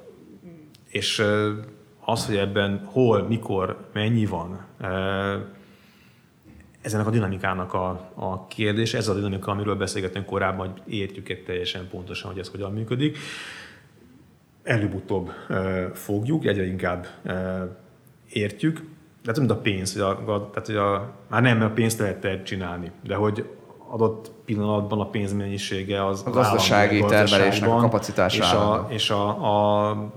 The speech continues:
Speaker 1: en-, a pénz áramlásának, a forgásának, a gazdasági tevékenységnek a, a kérdése az, hogy, hogy, ö, jut-e mindenhova elegendő, úgymond. És e-, ez ugyanez a sztori, hogy, hogy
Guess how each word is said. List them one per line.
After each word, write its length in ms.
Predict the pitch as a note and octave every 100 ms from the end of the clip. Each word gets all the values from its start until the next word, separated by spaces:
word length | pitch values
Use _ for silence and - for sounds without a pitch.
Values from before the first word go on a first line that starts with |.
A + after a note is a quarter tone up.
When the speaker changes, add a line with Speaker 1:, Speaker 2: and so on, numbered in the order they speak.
| - - -
Speaker 1:
en-, 180 | A2
a 60 | G#2
pénz 260 | G#2 A#2+ A2
áramlásának, 720 | G#2+ G#2+ G2+ G2 G2 G2+ G2
a 20 |
forgásának, 840 | - G2+ F#2+ F#2+ F#2+ - G2 F#2+
a 40 | F#2+
gazdasági 260 | G2+ F#2+
tevékenységnek 720 | G2 G2 G2 F#2+ F#2+ F#2+ F#2+
a, 120 | G2 F#2+
a 500 | F#2+ - F#2+ F#2+ F#2+ - - - -
kérdése 500 | - G#2+ G2 F#2+ F#2
az, 200 | F#2+ G2
hogy, 300 | G#2 G2+ - - - - - - -
hogy, 460 | - - G2 F#2 F#2+
ö, 400 | G2 G2 G2+ G2+ G2+ -
jut-e 500 | B2 A2+ A2 F#2+ F2+ - - - - - -
mindenhova 800 | A2 G2 G2 F#2 G2 F#2+ F#2 - - - - - - _ -
elegendő, 640 | - G2+ F#2 F#2+ F#2 F#2 F#2+
úgymond. 520 | G2+ G#2 G2+ F#2+ - -
És 140 | A#2+
e-, 140 | A2+ -
ez 140 | G#2+
ugyanez 280 | A#2 A2 F#2+
a 100 | G2
sztori, 440 | G2 - F#2 F2+ G#2
hogy, 360 | G2+ G2 G2 -
hogy 340 | - G2+ G2+